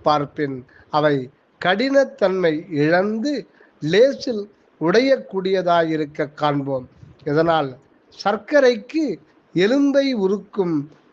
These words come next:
தன்மை உண்டு என்று அறியலாகும். இதற்கு மாறாக சுண்ணாம்பு சத்துள்ள உணவு மூலம்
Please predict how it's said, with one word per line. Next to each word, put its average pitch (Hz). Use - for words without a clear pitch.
தன்மை 208
உண்டு 185
என்று 143
அறியலாகும். 143
இதற்கு 165
மாறாக 156
சுண்ணாம்பு 285
சத்துள்ள 214
உணவு 220
மூலம் 180